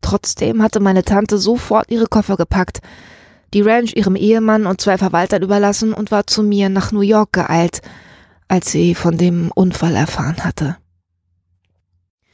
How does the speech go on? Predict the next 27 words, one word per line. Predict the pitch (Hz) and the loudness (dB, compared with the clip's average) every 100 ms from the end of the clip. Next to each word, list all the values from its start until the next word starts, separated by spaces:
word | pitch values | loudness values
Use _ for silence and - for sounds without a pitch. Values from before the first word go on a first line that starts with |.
| _ - - - | _ -20 -20 -8
Ich | 226 226 | -4 -2
war | 247 | 0
das | 233 | 0
letzte | 247 - 233 | -2 -2 0
Mal | 214 214 240 | 2 2 2
vor | 247 - | 0 -2
acht | 226 - | -6 -2
Jahren | 247 240 | 0 2
bei | 196 | 0
ihr | 165 170 | 0 -2
zu | - | -2
Besuch | 190 190 190 | -2 0 -2
gewesen, | - 208 190 180 185 185 - _ _ _ _ _ - | -2 0 0 -2 -4 -8 -14 _ _ _ _ _ -2
wobei | 180 170 170 | 0 0 -2
wir | 175 | -2
verfrüht | 185 - 196 - | -4 -4 -4 -2
abgereist | 196 196 165 165 - | -4 0 0 0 0
waren, | 185 185 190 | 0 2 2
weil | 175 143 | 0 -2
Mom | 165 165 180 | 0 0 0
und | 170 170 | 0 -4
Susan | - 208 196 | 0 2 2
sich | 180 175 | 0 -2
mal | 165 | 0
wieder | 170 | 0
gestritten | 165 - 196 - 165 | 0 -4 -8 -8 -8
hatten. | 156 - 180 | -8 -8 -12